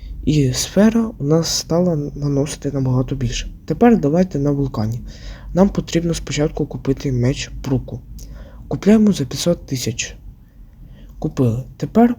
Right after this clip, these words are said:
будемо вбивати боса. На отримання Магма Бласт. Ось я вже його отримав, так що давайте будемо йти за стилями бою.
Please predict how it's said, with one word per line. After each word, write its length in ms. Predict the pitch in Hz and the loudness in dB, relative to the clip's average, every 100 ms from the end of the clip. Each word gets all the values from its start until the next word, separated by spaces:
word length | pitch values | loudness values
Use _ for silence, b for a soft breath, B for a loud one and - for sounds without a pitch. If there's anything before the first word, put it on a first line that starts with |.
| - | -4
будемо 500 | 139 175 180 180 165 | 2 4 6 6 4
вбивати 600 | 135 123 143 156 147 131 | 2 2 2 2 0 0
боса. 520 | 127 120 117 - 131 - - - - - - - 147 | 0 0 -2 -4 -10 -14 -20 -20 -20 -20 -20 -6 0
На 100 | 135 | 2
отримання 540 | 127 160 208 220 214 | 2 6 8 10 8
Магма 400 | 151 156 160 147 | 8 6 6 2
Бласт. 280 | 135 117 - _ _ _ | 2 0 -2 _ _ _
Ось 300 | - 170 - | 4 6 6
я 80 | 139 | 2
вже 220 | 131 135 | 4 4
його 280 | 131 123 127 | 6 6 4
отримав, 520 | 127 127 240 233 226 214 - - | 4 4 6 6 6 2 -10 -4
так 280 | 170 185 - | 0 2 0
що 320 | - 180 165 | -2 0 0
давайте 540 | 151 139 165 185 156 | 2 2 2 2 0
будемо 580 | 147 147 147 160 156 143 | -2 0 2 4 4 4
йти 320 | 135 127 160 | 2 0 -2
за 300 | 139 131 147 | 0 0 0
стилями 460 | 139 - 151 151 139 | -4 -4 0 0 0
бою. 380 | 131 127 117 | 0 2 2